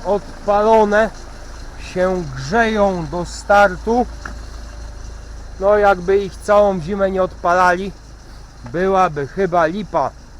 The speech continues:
A tutaj do miasta trzy tysiące, rok dziewiąty, w benzynie, sto trzydzieści sześć przejechane, tysiąc sto pojemność, sześćdziesiąt siedem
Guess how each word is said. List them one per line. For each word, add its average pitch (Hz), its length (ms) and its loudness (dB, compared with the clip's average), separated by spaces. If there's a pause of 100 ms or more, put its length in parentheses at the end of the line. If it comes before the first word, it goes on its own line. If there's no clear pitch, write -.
(100)
A 143 140 -2
tutaj 196 460 0
do 147 140 -2
miasta 208 640 2 (520)
trzy - 280 -4
tysiące, 220 640 -2
rok 185 180 0
dziewiąty, 185 560 -2
w 151 40 -12
benzynie, 156 580 -6 (300)
sto 247 340 2
trzydzieści 185 760 -8
sześć 170 440 -6 (100)
przejechane, 160 880 -2 (920)
tysiąc 202 540 0
sto - 380 -2
pojemność, 180 1000 -2 (840)
sześćdziesiąt 185 1000 -2 (340)
siedem 165 460 -4